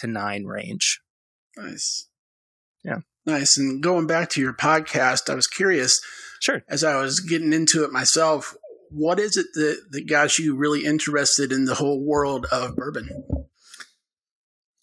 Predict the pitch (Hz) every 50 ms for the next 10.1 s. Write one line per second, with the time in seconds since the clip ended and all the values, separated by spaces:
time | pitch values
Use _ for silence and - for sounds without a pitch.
0 | _ _ _ _ _ _ _ _ _ _ _ - - - - - 226 220 208 196
1 | - - - 190 226 254 262 233 220 202 190 185 190 170 165 160 156 147 139 127
2 | 123 - - - - - - - - _ _ _ _ _ _ _ _ _ _ _
3 | _ _ _ _ _ _ _ - 151 135 139 147 147 147 139 120 - 127 131 131
4 | 127 117 117 117 113 - 120 117 107 - 123 110 - 120 110 - 127 117 110 117
5 | 113 113 104 117 113 113 110 117 113 113 104 - - 123 110 - - - 131 117
6 | 107 - - - 120 104 117 113 - 101 107 107 104 - - 110 104 98 - _
7 | - - - - - - - _ - - 123 117 110 107 104 107 101 - - 123
8 | 107 104 101 104 98 98 - - - - - - - _ 131 120 117 113 110 107
9 | 113 117 127 131 127 127 131 139 135 131 - 127 131 139 131 127 120 113 - -
10 | -